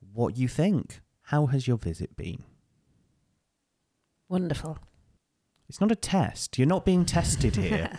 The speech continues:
Speaker 2: <laughs>
Speaker 1: You can
Speaker 2: No.
Speaker 1: expand on that.
Speaker 2: It, it's just wonderful. I love it.
Speaker 1: Do you?
Speaker 2: Yeah.
Speaker 1: What do you love about Finland?
Speaker 2: It's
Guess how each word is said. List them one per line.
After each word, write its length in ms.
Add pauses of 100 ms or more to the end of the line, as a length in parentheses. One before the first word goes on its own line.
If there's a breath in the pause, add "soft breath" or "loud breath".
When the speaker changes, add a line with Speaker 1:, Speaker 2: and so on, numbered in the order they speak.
(120)
Speaker 2:
<laughs> 200
Speaker 1:
You 80
can 220
Speaker 2:
No. 40
Speaker 1:
expand 520
on 160
that. 320 (340)
Speaker 2:
It, 200
it's 200
just 420
wonderful. 480
I 220
love 220
it. 220 (560)
Speaker 1:
Do 80
you? 240 (140)
Speaker 2:
Yeah. 160 (880)
Speaker 1:
What 200
do 80
you 80
love 260
about 300
Finland? 540 (720)
Speaker 2:
It's 460